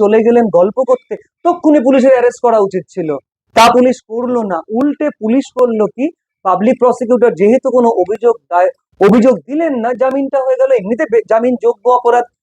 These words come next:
জামিন হয়েছে, তাতে কিছু বলার নেই। প্রথম কথা হচ্ছে জামিনযোগ্য অপরাধ কেন হবে? যেভাবে তাকে মাটিতে ফেলে মারা হয়েছে, কেন সেখানে অজামিনযোগ্য ধারা দেওয়া হলো না? নিশ্চয়ই সেখানে হত্যার চেষ্টার ধারা দেওয়া যেত,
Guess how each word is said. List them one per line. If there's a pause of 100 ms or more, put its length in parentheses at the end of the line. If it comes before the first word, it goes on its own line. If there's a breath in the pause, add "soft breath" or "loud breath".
(200)
জামিন
হয়েছে,
তাতে
কিছু (100)
বলার (120)
নেই। (400)
প্রথম
কথা
হচ্ছে
জামিনযোগ্য
অপরাধ
কেন
হবে? (500)
যেভাবে
তাকে
মাটিতে
ফেলে
মারা
হয়েছে, (160)
কেন (140)
সেখানে (100)
অজামিনযোগ্য (560)
ধারা
দেওয়া
হলো (100)
না? (420)
নিশ্চয়ই
সেখানে (400)
হত্যার
চেষ্টার (120)
ধারা
দেওয়া
যেত,